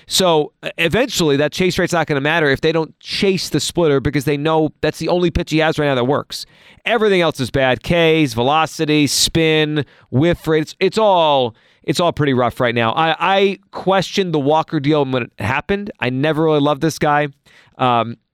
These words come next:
and I think it, it could be a disaster. Now, maybe he's hurt. He had that forearm thing about a month ago. He insists he's been healthy.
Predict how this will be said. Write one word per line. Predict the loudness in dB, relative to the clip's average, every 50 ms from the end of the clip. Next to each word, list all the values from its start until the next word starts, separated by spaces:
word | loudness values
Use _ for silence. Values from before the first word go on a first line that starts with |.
| _ _ -4
and | -2 -2
I | 0
think | 0 0 0 0
it, | -2 -2 -2
it | -4 -4 -2
could | -2 -4 -4 -2 0
be | 0 0
a | 0
disaster. | 0 -2 -2 0 0 0 0 -2 -2 -4
Now, | -4 -2
maybe | 0 0 0 2 2
he's | 2 2 0 0
hurt. | 0 0 0 -2 -4 -4
He | -4 -4
had | -2 0
that | -2 -4 -2
forearm | -2 -2 0 0 0 -2 -2
thing | -2 -2
about | 0 0 -2 -2
a | -2
month | -4 -4 -2 -2 -2
ago. | -2 0 0 2 2
He | 0
insists | 0 -2 -2 -2 -2 0 0
he's | -2 -2 -2
been | -4 -4
healthy. | -2 -2 -2 -2 0 0 0 0 0